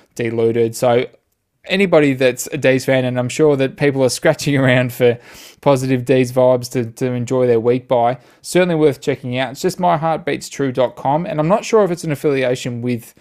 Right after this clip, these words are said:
the Facebook and Instagram page because obviously they have a, a massive following as well too. But no, it's definitely a little bit of a hub for all things D. So for anyone else there that wants to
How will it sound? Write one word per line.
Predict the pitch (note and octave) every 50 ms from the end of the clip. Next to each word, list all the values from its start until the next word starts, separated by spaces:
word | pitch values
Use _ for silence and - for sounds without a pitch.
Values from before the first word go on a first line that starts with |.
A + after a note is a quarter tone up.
| _ _ _ _ _
the | - B2
Facebook | - - B2 B2+ B2 - - A#2+ A#2
and | A#2+
Instagram | A#2 A#2+ B2 A#2+ - C3 B2+ B2 A#2 A2+
page | - - A#2+ A2+ A#2 A#2 A2+ G#2+ - - - _ _ _ _ _ _ _
because | - A#2+ - A#2+ A#2 A#2 - - - - -
obviously | - B2 A#2+ A#2 - A#2+
they | A#2+ A#2+ A#2
have | B2 A#2+ A#2
a, | A#2 A2 A2+ -
a | - B2
massive | A#2+ A#2+ A#2+ - - A#2
following | - - B2 A#2+ A#2 A#2 A2+ A2+
as | A2 -
well | - A#2+ A2+ A2
too. | G#2 - - B2 A2+ A2 G#2+
But | - A#2+ A#2 - - _ _ _ _ _ _ _ -
no, | D3+ C3 A#2+ A2+ -
it's | - C3 -
definitely | - F3 D#3+ - F3 D#3 D3 D3 C#3+ C#3+ -
a | - D3+
little | D3 D3+ C#3+ C3+
bit | C#3+ C3+
of | B2+
a | C3
hub | A#2+ - - C#3 C3+ C3+ -
for | - - C3+ B2+ B2
all | - - C3+ C3 B2
things | A#2+ - C3 A#2+ A2+ A2
D. | - A#2+ A#2 A#2 A2+
So | A2 - - B2 B2 B2
for | A#2+ - C#3+ D#3
anyone | E3 E3 D#3 D3
else | C#3+ C#3 C#3 C3+ - - - _
there | - C3+ C3+ C3+ C3+
that | C3 C3 -
wants | - C3+ C3+ B2+ - - -
to | C#3 C3 C3 B2+